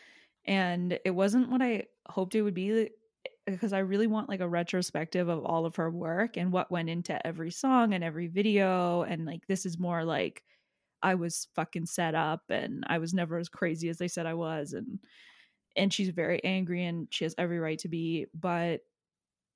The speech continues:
she, like, completely dismisses, like, half of her albums as, like, just <laughs> crap. And I'm like, "No, Britney, like, they're actually some of your best." But I guess her emotional response to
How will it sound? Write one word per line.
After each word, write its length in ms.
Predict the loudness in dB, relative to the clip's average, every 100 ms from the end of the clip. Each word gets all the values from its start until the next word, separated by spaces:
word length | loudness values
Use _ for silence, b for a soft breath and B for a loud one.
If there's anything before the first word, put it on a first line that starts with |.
| -4
she, 220 | 2 4
like, 160 | 4 4
completely 500 | 2 2 0 2 2
dismisses, 560 | 0 0 -2 0 -4 -2
like, 140 | -4
half 240 | -2 -2
of 100 | -2
her 120 | -4 -2
albums 560 | -2 -4 -2 -2 -4 -4
as, 100 | -2
like, 160 | -2
just 220 | -2 -6 -4
<laughs> 80 |
crap. 460 | 0 2 2 -2 -8 0
And 120 | 0
I'm 100 | 2
like, 140 | 0 -2 0
"No, 340 | 4 6 6 4
Britney, 520 | 2 4 6 6 8
like, 160 | 6 4
they're 120 | 4
actually 400 | 4 4 0 -2
some 220 | 4 4
of 80 | 6
your 140 | 4
best." 720 | 2 2 4 4 0 -4 -16 0
But 300 | 2 2 0 -10 b b b b b _
I 80 | 4
guess 260 | 6 2 0
her 300 | -6 2 4
emotional 480 | 4 2 2 0 0
response 560 | -2 -2 -4 -2 -6 -6
to 420 | -4 -2 -4